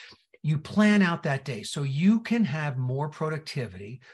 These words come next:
by just planning out your day, by, by making a schedule for the day. Now, we know that the world is gonna come in and you're gonna get pushed with urgency and clients and all kinds of stuff.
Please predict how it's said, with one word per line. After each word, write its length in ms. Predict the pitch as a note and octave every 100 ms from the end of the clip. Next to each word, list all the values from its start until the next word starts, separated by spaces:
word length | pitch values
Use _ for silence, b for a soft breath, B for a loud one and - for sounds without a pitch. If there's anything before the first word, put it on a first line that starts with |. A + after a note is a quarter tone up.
| B
by 120 | C#3+ D3+
just 280 | F#3+ -
planning 440 | - G3+ G#3+ G#3+ G#3+
out 140 | G#3+
your 140 | G#3+ G3+
day, 380 | A#3 C#4 - -
by, 180 | C3 C#3
by 160 | C#3+
making 320 | D3+ F3+ G#3 F3+
a 40 |
schedule 360 | - F3+ F3 G3
for 120 | F#3
the 120 | F3+
day. 120 | D#3
Now, 160 | E3+ G#3+
we 100 | G#3+
know 420 | A3 A#3 A3+ G#3+ B B B
that 140 | F#3+ -
the 80 | E3
world 280 | D#3 E3+
is 100 | E3
gonna 200 | D3 E3
come 260 | - E3+ D#3
in 340 | D3 D3 D3+
and 140 | C#3+ D3
you're 200 | D#3 D3+
gonna 140 | D3+
get 200 | D3 -
pushed 340 | - D3+ D3+ D3
with 140 | C3
urgency 760 | C#3+ C#3+ C3 C#3 C3 C#3+ C#3 C#3
and 120 | B2+
clients 580 | - C#3 C3+ C3 C3 C#3+
and 300 | C3+ C3 C#3
all 200 | C3 C#3
kinds 300 | C#3+ C#3 B2+
of 60 |
stuff. 340 | B2 B2+ -